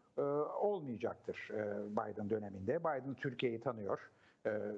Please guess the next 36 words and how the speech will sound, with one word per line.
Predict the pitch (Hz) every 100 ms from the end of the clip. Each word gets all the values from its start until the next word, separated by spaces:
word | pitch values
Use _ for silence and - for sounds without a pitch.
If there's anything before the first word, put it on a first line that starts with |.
| 110
Türkiye'deki | 143 127 127 117 117
tüm, | 127 127 113
e, | 110
siyasetçilerin | - 127 113 - 117 123 113
de | 113
önemli | 117 113 110
bir | 104
kısmını | - 107 - 104
tanıyor. | - 117 107 107 147 - - _ 143
Daha | 135 156 - 143
zaten | 135 135 151 131
bir | 127 -
ekip | 127 170 -
olarak, | 113 110 92 -
tabii | 110 98
takım | - 123 147
olarak, | 113 101 92 -
e, |
yönetecek, | 101 101 107 104 98 110 113 - _ _ -
e, | 110 104
ülkeyi. | 120 117 117 107 147 - - -
E, | 117 95
Kamala | - 147 143 139 143
Harris | 135 -
başkan | 127 - 151
yardımcısı | 135 120 120 - 120
diğer | 127 135
başkan | 123 120 131 123
yardımcılarına | 117 117 117 113 117 113
göre | 113 110
geçmişteki | 110 110 110 - 120 123
daha | 117 123 123 - - -
etkili | 131 - 143 131
bir, | 120 104
e, | 123 110
konumda, | 101 113 110 98 98